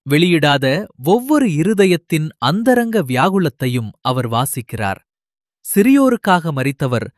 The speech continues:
அந்தச் சிறியவரில் ஒருவனுக்கு தீங்கு நேரிட்டால் அதை கவனித்து தீங்கு விளைவித்தவனை விசாரிக்கிறார். இயேசு நல்ல மேய்ப்பன். பலட்சியமான,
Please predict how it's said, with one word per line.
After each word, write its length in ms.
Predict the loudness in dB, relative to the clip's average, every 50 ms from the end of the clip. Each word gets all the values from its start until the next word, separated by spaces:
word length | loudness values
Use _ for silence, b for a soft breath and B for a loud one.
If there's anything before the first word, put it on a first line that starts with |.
| _ _ _ -4 -2
அந்தச் 300 | 0 0 0 0 0 0
சிறியவரில் 600 | 0 2 4 4 4 4 4 2 2 2 0 0
ஒருவனுக்கு 560 | 0 2 2 2 2 2 0 0 -2 -4 -6 -6
தீங்கு 340 | _ -2 -2 -2 0 0 0
நேரிட்டால் 640 | 0 0 -2 -2 -4 -4 -4 -2 0 0 0 -2 -6 _ _ _ _ _ _ _ -2
அதை 200 | 0 2 2 2
கவனித்து 640 | 2 2 0 0 0 0 -2 -2 -4 _ -2 0 0 0 -2 -6 _ _ _ 0
தீங்கு 440 | 2 2 2 2 0 0 2 2 2
விளைவித்தவனை 720 | 2 2 0 -2 -4 -2 -2 -2 0 0 0 0 -2 -4
விசாரிக்கிறார். 800 | -6 -6 -6 -4 -4 -4 -4 -4 -6 -8 -6 -4 -2 -2 -4 -4 -8 _ _ _ _ _ _ _ _ _ _ _ -8
இயேசு 580 | -2 2 2 2 2 0 -4 -6 -6 -6 -6 -10 -14
நல்ல 420 | -10 -6 -4 -2 -2 0 -2 -2
மேய்ப்பன். 440 | -2 -2 -4 -6 -6 -8 -10 -10 -10 -14 _ _ _ _ _ _ _ _ 0 2
பலட்சியமான, 920 | 4 4 4 2 0 -2 -2 0 0 2 2 2 2 2 2 0 0 -2